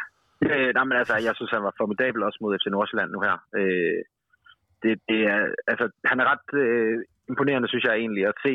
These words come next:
Altså, han er jo sådan en, øh, som, altså, hvis man, man køber ham jo aldrig i, i manager på hold D K eller sådan noget, fordi at han, han laver ikke nogen assist,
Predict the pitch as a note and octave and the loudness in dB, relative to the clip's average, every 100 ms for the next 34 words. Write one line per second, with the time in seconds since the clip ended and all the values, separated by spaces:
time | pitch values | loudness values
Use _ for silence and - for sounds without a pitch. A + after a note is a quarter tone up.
0 | G2 A#2 A2 A#2+ B2 C#3 B2+ G#2+ - - | 0 -2 0 -2 0 0 0 -2 -8 -16
1 | - _ _ A#2+ A#2+ A2+ G#2+ G#2 G2 - | -16 _ _ 0 2 4 2 0 -4 -2
2 | A2 G2+ - _ _ _ _ _ - A2 | 0 -2 -8 _ _ _ _ _ -6 -4
3 | - A2+ A2 A2+ A2+ - - D3+ A#2+ G#2+ | -2 -2 -2 -2 -4 -4 -2 0 2 0
4 | A2 G#2+ C3+ D#3 A2 F#2+ F2+ C2 A2 A2+ | -2 -2 0 0 0 -2 -6 -4 0 2
5 | A2 C3 - G2+ F#2 G#2 G2+ A#2 - G#2 | 2 0 0 -2 -2 -2 0 0 -4 -4
6 | C#3 B2 G#2 F#2+ - G#2+ - G2+ G#2+ G2 | 0 0 0 -2 -2 -4 -2 -2 0 2
7 | G#2 G2+ - - - _ _ A2+ G#2+ G#2 | -2 -4 -10 -16 -16 _ _ -2 0 2
8 | - C#3+ A2 - C#3+ C#3+ | 0 0 -4 -4 -4 -4